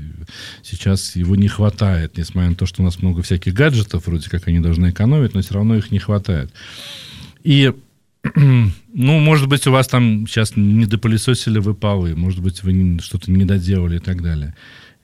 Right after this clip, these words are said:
Вот ребёнок, проведите с ним качественно пятнадцать минут времени.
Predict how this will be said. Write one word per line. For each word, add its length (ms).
Вот 180
ребёнок, 520
проведите 500
с 100
ним 140
качественно 440
пятнадцать 480
минут 260
времени. 520